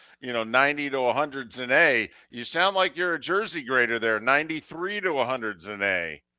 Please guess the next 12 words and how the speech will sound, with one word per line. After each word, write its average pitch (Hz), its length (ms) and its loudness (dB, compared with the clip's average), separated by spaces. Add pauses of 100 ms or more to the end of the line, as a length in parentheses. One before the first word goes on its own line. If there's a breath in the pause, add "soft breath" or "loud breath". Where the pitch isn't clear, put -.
(520)
Eighty-four's 170 840 -2
a 156 120 -8
C. 147 920 -2 (360)
Just 156 220 -14
when 175 120 -8
it - 100 -4
comes 196 260 -2
to 214 80 -8
your 214 160 -2
dynasties, 208 840 4
you're 135 140 -2
a 123 100 -4